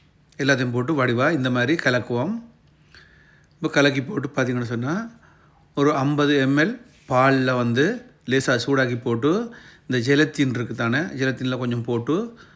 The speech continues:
அதை கொஞ்சம் பாலை ஆற வச்சுட்டு, இதுல வந்து இப்போ வந்து வெனி, ஆ, இ-, இதுல சீனியில உள்ள வெனி,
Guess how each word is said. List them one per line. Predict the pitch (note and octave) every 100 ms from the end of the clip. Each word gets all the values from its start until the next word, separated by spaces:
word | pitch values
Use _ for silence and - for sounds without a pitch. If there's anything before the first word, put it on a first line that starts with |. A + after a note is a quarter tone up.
| - - _
அதை | - C3
கொஞ்சம் | C#3+ C#3+ D3
பாலை | B2+ C3+ C#3+
ஆற | D3 C3 C3+ C#3+
வச்சுட்டு, | B2+ A#2+ A#2+ C3+ F3+ E3+
இதுல | D3
வந்து | C#3+ D3+
இப்போ | D3+
வந்து | C#3+ C#3 D3+ G3+ C3
வெனி, | C3 D3 E3 G#3 - - - - - _ -
ஆ, | C3+ B2 B2 A#2+ A#2+ B2 A#2+ A#2+ - - - - - B3+
இ-, | D#3+ -
இதுல | D3 C#3 -
சீனியில | F3 E3+ D3+
உள்ள | C#3 C3+
வெனி, | B2+ C3+ D3 E3+ -